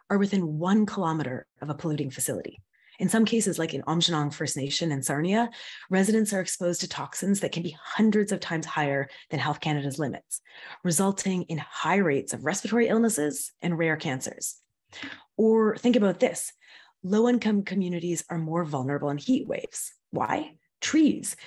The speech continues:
There are fewer parks and trees than in wealthier communities.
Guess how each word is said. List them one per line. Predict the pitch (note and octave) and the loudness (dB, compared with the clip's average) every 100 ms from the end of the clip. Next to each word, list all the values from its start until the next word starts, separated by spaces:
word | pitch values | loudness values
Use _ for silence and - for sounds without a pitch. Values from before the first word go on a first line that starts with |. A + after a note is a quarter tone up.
| - | -8
There | - G#3+ | 0 0
are | |
fewer | G3+ - A3 G#3+ A#3 A3+ | 0 -2 2 4 4 2
parks | - G#3 G3+ - | -2 -2 -2 -2
and | - E3+ | -4 -4
trees | - F#3+ F3+ F3 D3+ - | -4 -4 -2 -2 -4 -8
than | - D3+ | -4 -2
in | D#3+ E3 | 0 0
wealthier | C#3+ C3+ D#3 | -2 -2 -6
communities. | C#3 E3 E3+ C3+ - - | -4 -2 -2 -4 -8 -10